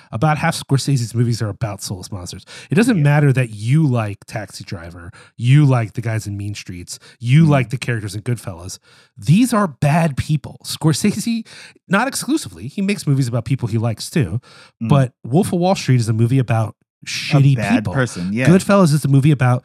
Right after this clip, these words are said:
Speaker 1: shitty people. You know what I mean?
Speaker 2: Yeah.
Speaker 1: Like, this
Speaker 2: Mm.
Speaker 1: idea that, like, oh, well, he just glorifies these people. I just think that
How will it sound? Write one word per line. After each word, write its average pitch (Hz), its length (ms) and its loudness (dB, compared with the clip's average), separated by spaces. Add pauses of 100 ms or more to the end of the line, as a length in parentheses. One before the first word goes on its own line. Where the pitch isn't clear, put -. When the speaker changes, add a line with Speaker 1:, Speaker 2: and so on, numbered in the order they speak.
Speaker 1:
shitty 127 580 2
people. - 440 -2
You 170 140 4
know 185 60 6
what 185 60 6
I 180 40 6
mean? 180 140 4
Speaker 2:
Yeah. 160 80 4
Speaker 1:
Like, - 180 0 (240)
this 190 180 2
Speaker 2:
Mm. 180 40 2
Speaker 1:
idea 165 460 0
that, 131 200 0
like, 127 200 0
oh, 135 240 4
well, 123 140 4
he 143 100 4
just 123 260 -2
glorifies 117 580 -2
these 101 100 -12
people. 110 480 -6 (340)
I 135 100 0
just 196 220 -2
think 220 200 -6
that 180 140 -8